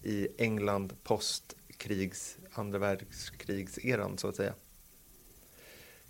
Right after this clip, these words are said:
Ehm, han var utbildad jurist och tävlade själv i sportvagnar och, eh, kom så högt upp som i Formel två. Han körde faktiskt det här racet som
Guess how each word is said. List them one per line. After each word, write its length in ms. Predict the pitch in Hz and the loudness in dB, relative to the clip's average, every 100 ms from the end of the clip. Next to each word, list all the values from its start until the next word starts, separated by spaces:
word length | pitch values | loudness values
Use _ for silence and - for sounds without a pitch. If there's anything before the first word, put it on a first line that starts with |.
| - | -4
Ehm, 640 | 107 104 104 104 107 107 107 - - | 0 2 2 0 -2 -2 -6 -6 2
han 140 | 135 | 10
var 80 | 147 | 12
utbildad 440 | 143 143 131 123 | 12 10 10 10
jurist 400 | 117 143 190 - | 10 10 8 4
och 120 | 117 | 8
tävlade 320 | 123 117 113 107 | 12 12 12 12
själv 240 | 120 123 | 10 10
i 40 | |
sportvagnar 680 | 120 120 113 110 120 139 147 - - - | 6 6 8 8 10 8 6 4 -8 6
och, 400 | 123 - - 120 | 6 6 2 8
eh, 280 | 110 110 - - | 12 12 8 6
kom 240 | - 123 123 | 10 10 10
så 160 | 120 | 10
högt 260 | 113 107 - | 10 8 4
upp 200 | 107 - | 4 4
som 320 | - 104 101 | 4 4 4
i 140 | 90 104 | 0 6
Formel 300 | 110 104 101 | 6 6 4
två. 320 | - 117 123 | 6 10 10
Han 220 | 110 127 | 10 6
körde 380 | 127 131 110 175 | 10 12 12 12
faktiskt 400 | 110 95 104 - | 10 8 4 4
det 80 | 104 | 6
här 160 | 101 | 8
racet 520 | 95 127 131 - 110 - | 10 10 10 6 4 6
som 340 | 107 101 95 | 6 6 2